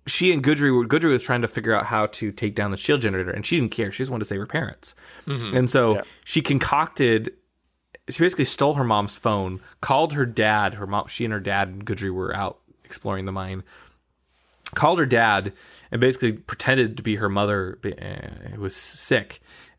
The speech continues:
Speaker 1: Uh, so she and her dad rush home. She makes it so that Gudry can stay behind, even though her dad doesn't want him to, and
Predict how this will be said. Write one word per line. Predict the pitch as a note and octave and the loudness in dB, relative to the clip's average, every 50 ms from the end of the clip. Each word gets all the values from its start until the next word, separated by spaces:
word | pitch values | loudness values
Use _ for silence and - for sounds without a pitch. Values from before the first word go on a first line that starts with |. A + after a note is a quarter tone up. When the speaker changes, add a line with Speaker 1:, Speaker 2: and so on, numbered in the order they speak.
| _ - | _ 0
Speaker 1:
Uh, | A2+ A2 G#2+ G#2+ G#2+ | 0 2 2 2 2
so | G#2 - - A2+ | 2 2 2 2
she | G#2+ - - D#3 D#3 | 2 2 2 2 2
and | C3+ | 2
her | B2+ | 2
dad | A#2 A#2+ A#2+ A2+ G#2+ | 2 4 4 4 4
rush | G#2 A2 A2 A2 - | 4 2 2 2 0
home. | - B2 A#2 A2 G#2 G2 G2 | 0 0 2 2 2 0 -2
She | F#2+ - - G2 F#2+ F#2+ F#2 G2 - - _ _ - | -4 -8 -8 -8 -8 -8 -8 -8 -10 -14 _ _ -2
makes | A2+ B2 C#3 C3 - A#2+ | 0 0 0 2 0 -2
it | D#2 | -2
so | - - A2 | 0 0 0
that | G#2 G2 | 0 2
Gudry | A2+ A2+ A2+ A2+ G#2+ G2 | 0 0 2 2 2 0
can | - G2+ G2+ | 0 -4 -8
stay | - - - G#2+ | -2 0 0 2
behind, | G2+ G2 F#2+ G#2 A2 G#2 G2 G2 F#2+ F#2 F#2 F#2+ - - - - - - - - _ _ | 2 0 0 0 0 0 0 -2 -4 -6 -6 -8 -12 -16 -20 -20 -20 -20 -20 -20 _ _
even | - A#2+ G#2+ A2 G#2+ | -2 0 2 2 2
though | G2+ | 4
her | G2 G2 F#2+ | 4 4 2
dad | F2 G2 G#2 G2+ | 2 2 2 2
doesn't | G2+ G2 F#2+ G2+ E2 F2 | 2 2 2 0 -2 0
want | G2 G2 G2 G2 - | 0 2 2 0 0
him | G#2 G2+ F#2 | -2 -4 -4
to, | - - F#2+ F#2 F#2 F#2+ F#2+ - | 0 2 2 2 2 2 0 0
and | G2 F#2+ G2 - | -2 -4 -6 -8